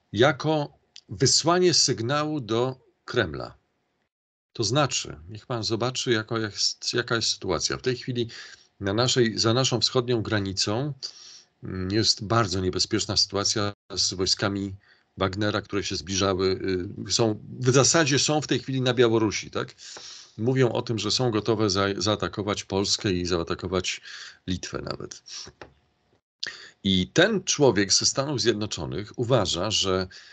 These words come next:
Amerykanie zdecydowali się wysłać sygnał ostrzegawczy do Rosji, że oni mają takie technologie od obcych i taką, domyślę, broń,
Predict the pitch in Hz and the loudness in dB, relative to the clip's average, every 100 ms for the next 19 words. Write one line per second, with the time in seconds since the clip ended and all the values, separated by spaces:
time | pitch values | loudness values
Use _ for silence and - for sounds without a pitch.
0 | - - 110 113 110 113 165 151 107 92 | -18 -4 4 6 4 4 0 2 2 4
1 | 90 135 127 - 120 117 165 165 - 127 | 2 4 2 4 2 2 2 0 0 -2
2 | 156 151 - 143 - - - 196 175 151 | 0 0 0 -2 0 2 2 0 0 -2
3 | 131 - - 123 139 160 - 120 104 90 | -4 -4 0 0 0 -4 -4 -2 0 0
4 | 73 - 80 131 165 _ _ _ _ _ | -2 -4 -4 -8 -12 _ _ _ _ _
5 | _ - 98 123 - 165 180 139 123 170 | _ -4 0 0 2 2 4 4 4 4
6 | 156 131 - 196 190 139 - 120 120 107 | 2 0 2 2 4 0 0 -2 0 2
7 | 92 76 69 76 110 98 82 - - 135 | 2 0 -4 -4 -2 0 0 0 0 0
8 | 131 - _ - - - 170 - 110 95 | -6 -16 _ -20 -8 -2 -2 -2 -4 -6
9 | - _ _ _ _ _ - 95 110 139 | -12 _ _ _ _ _ -2 0 2 0
10 | - 104 95 107 95 151 | 2 2 6 6 6 2